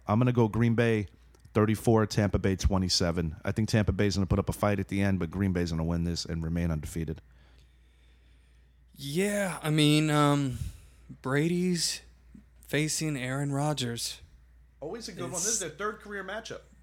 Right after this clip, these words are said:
Speaker 2: That's what I was trying to figure out. Thank
Speaker 1: One
Speaker 2: you.
Speaker 1: and one.
Speaker 2: Thank you, our good old savant over here, uh, Richie, with the info for you. Um,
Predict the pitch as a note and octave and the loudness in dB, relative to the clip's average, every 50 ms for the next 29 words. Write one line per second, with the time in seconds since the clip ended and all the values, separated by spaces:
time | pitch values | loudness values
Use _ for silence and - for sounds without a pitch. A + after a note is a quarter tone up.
0 | - _ _ _ - - - C#3+ D3 D3 - - - D3+ D3 D3 D3 D#3 D#3 D3 | -20 _ _ _ -20 -12 -8 -4 -4 -4 -4 -4 -4 -2 0 0 0 0 0 -2
1 | C#3 - - D3+ D3+ D3+ D3+ D#3 C#3+ - D#3 D3 C#3+ D3+ D#3 D#3 D#3 C#3+ C3 C3 | -2 -2 -2 -2 0 0 -2 -4 -4 -2 -2 -2 0 2 2 4 4 4 4 2
2 | C3+ C#3 C#3 C#3 - D3+ C#3+ G#3+ G#3+ G3+ F3+ D#3 B2+ A2 G2+ F#2 - - - - | 0 0 0 -2 0 2 2 2 4 4 2 2 2 0 -4 -8 -10 -14 -20 -20
3 | - - - _ _ - C#3 C#3 C#3 - - C3+ C3+ C3 C3 B2+ C3 C3 C3+ C3 | -20 -20 -20 _ _ -8 -8 -6 -6 -6 -4 -2 -2 -2 -2 0 0 0 2 2
4 | C3 B2+ A#2+ - C#3+ B2+ C3 C3+ C3+ C#3 C3 C3 B2 A#2+ A#2+ A#2 B2 B2+ C3 C3 | 0 0 -2 -2 -4 0 2 4 4 4 4 2 2 2 2 4 6 6 6 6
5 | B2 A#2+ C3 - C3 B2+ B2+ B2+ B2 A#2+ C3 C3+ - - C3+ B2 A#2+ - - B2 | 6 4 2 4 6 6 8 8 8 6 6 4 4 4 2 2 2 2 0 0
6 | C3 C#3 B2+ - C#3 B2+ A#2+ A2+ B2 B2 B2 B2 A#2+ A#2+ A#2 - - - - - | 0 0 0 4 4 4 4 4 2 2 4 4 4 4 0 -2 -10 -20 -20 -20
7 | - - - - - B2+ C3 B2+ B2 B2 B2 B2 A#2+ | -20 -20 -6 4 8 8 10 10 8 6 4 0 -6